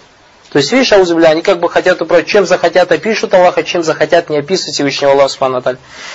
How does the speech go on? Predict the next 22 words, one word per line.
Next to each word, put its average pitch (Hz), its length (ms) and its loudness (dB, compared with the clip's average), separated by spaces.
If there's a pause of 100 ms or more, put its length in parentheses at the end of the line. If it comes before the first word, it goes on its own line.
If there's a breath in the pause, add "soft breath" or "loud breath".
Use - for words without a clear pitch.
(160 loud breath)
И 143 100 2
говорит, 196 240 2
лянна 240 280 2
и 220 40 4
закульна, 202 360 2
если 208 280 2
мы 190 80 4
скажем 175 360 0
то, 185 120 2
что - 180 0
речь 202 300 0
Всевышнего 180 520 2
Аллаха 180 160 4
Субхану 180 240 -2
ва - 20 0
Тааля, 170 200 4
она 170 180 2
вечная, 170 680 2
то 170 140 2
есть, - 180 0 (920 loud breath)
Аллах 170 320 2
вот - 140 -4